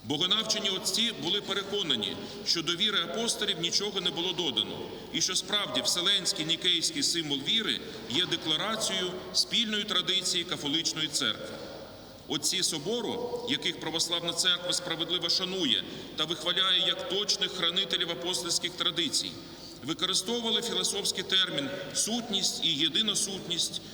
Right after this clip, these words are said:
щоби виразити православну віру в божественність слова,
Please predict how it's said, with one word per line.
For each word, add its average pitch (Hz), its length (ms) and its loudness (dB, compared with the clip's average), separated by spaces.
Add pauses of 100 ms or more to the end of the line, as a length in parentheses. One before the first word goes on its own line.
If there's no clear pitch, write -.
(180)
щоби 170 260 0
виразити 214 520 0
православну 165 720 0
віру 214 300 2 (260)
в - 140 -8
божественність 185 920 0
слова, 160 460 0